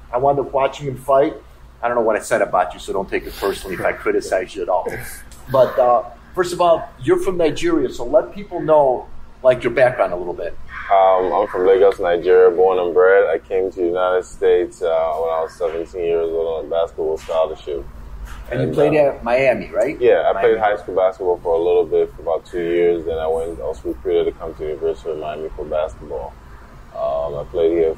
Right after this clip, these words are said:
Speaker 2: for four years. Uh, played my last graduate year,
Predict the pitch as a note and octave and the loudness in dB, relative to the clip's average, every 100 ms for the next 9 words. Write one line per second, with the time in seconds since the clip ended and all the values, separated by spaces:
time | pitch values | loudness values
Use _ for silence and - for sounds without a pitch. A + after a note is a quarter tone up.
0 | - D2+ D2+ D#2 D2+ D2 - E2+ E2+ F#2+ | -6 -6 -4 -2 -4 -6 -2 0 2 2
1 | A2 C3+ - - D#2+ E2 D#2+ D#2 - F2 | 4 2 -4 -18 -10 -2 -2 -4 -6 0
2 | E2+ E2+ E2+ D#2 D#2 D#2+ D#2 - E2 D#2+ | 2 0 -2 -4 2 2 2 -2 -2 0
3 | D#2 D#2+ D2+ D#2+ D#2 D#2 | 0 0 0 0 0 0